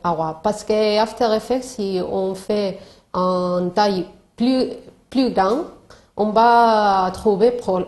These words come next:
problème, euh, euh, après avec le, le projet.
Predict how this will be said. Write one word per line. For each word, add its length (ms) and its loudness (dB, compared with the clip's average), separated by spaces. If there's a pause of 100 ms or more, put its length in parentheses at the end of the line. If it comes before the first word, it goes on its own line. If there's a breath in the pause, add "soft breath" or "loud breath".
problème, 600 -2 (520 loud breath)
euh, 1000 -4 (1120)
euh, 60 -4
après 1700 0
avec 300 0
le, 460 0
le 80 2
projet. 600 -2